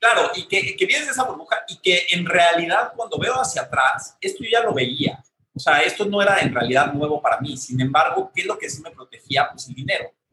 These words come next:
Porque yo ya veía, yo ya estaba, yo era consciente que había ese alcohol, que había esas drogas. Sin embargo, lo que me protegía era esa estabilidad y esa seguridad. Pero cuando todo eso desaparece, pues tengo que estar ahí.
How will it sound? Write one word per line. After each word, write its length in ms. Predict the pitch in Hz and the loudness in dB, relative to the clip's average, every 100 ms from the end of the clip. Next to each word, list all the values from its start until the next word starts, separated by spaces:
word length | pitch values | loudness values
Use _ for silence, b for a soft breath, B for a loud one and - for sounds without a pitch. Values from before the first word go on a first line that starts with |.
| - _ | -20 _
Porque 280 | - 143 170 - | -6 0 2 4
yo 80 | |
ya 180 | 226 - | 4 4
veía, 540 | - 151 147 170 127 196 | 4 4 4 2 2 -2
yo 60 | |
ya 100 | 202 | -4
estaba, 420 | 226 214 208 202 - | 0 2 2 0 0
yo 120 | 208 | 2
era 220 | 214 220 | 4 2
consciente 480 | 151 135 165 165 135 | 0 -6 -6 -6 -8
que 100 | 120 | 0
había 360 | 117 120 147 143 | 0 4 2 2
ese 180 | 143 - | 2 -2
alcohol, 460 | 127 135 139 139 | -2 -2 -2 -2
que 80 | - | -2
había 200 | 110 127 | -2 -2
esas 200 | 143 117 | -4 -6
drogas. 460 | - 131 127 127 - - _ _ | -8 -6 -2 -2 -4 -18 _ _
Sin 200 | - 175 | -14 -6
embargo, 400 | 175 - 202 208 | 0 4 4 6
lo 160 | 226 202 | 4 2
que 60 | 147 | 0
me 100 | 156 | -6
protegía 640 | - 151 156 - 190 214 | -6 -8 -8 -2 2 4
era 160 | 202 202 | 4 2
esa 160 | 196 | 0
estabilidad 580 | - 123 131 135 143 156 | -2 -4 -2 2 4 2
y 40 | 156 | 0
esa 160 | - | -8
seguridad. 580 | 120 123 131 190 254 - - - | -8 -8 -4 2 2 0 -8 0
Pero 180 | 156 | 0
cuando 280 | 160 160 - | 2 0 2
todo 140 | 240 254 | 2 2
eso 160 | - | 2
desaparece, 760 | 208 - - 160 190 - 117 - _ _ _ - | 0 0 0 2 2 -2 -8 -12 _ _ _ -6
pues 240 | 143 143 | -4 -2
tengo 280 | 180 214 202 | -2 0 0
que 80 | - | -2
estar 480 | - - 190 214 120 | -8 0 4 4 4
ahí. 360 | - 156 - | 2 -2 -8